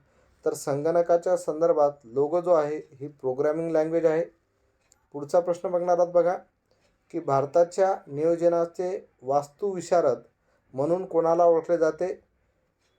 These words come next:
पहिला ऑप्शन आहे घनाथ साहा, दुसरा ऑप्शन आहे मोक्षगुंडम विश्वेश्वरय्या, तिसरा ऑप्शन आहे पीसी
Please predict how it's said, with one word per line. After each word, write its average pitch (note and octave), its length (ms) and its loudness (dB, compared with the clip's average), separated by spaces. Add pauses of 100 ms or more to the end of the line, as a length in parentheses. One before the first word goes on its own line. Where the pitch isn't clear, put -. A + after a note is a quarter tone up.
(160)
पहिला D3 180 0
ऑप्शन E3 260 -2
आहे E3+ 160 2
घनाथ C3+ 440 -2
साहा, E3+ 280 -2 (460)
दुसरा C#3+ 300 -4
ऑप्शन E3 260 -6
आहे E3 140 -2
मोक्षगुंडम E3 760 -2
विश्वेश्वरय्या, D#3 840 -2 (640)
तिसरा E3 240 0
ऑप्शन D#3+ 260 -4
आहे D#3+ 180 0
पीसी E3+ 440 -12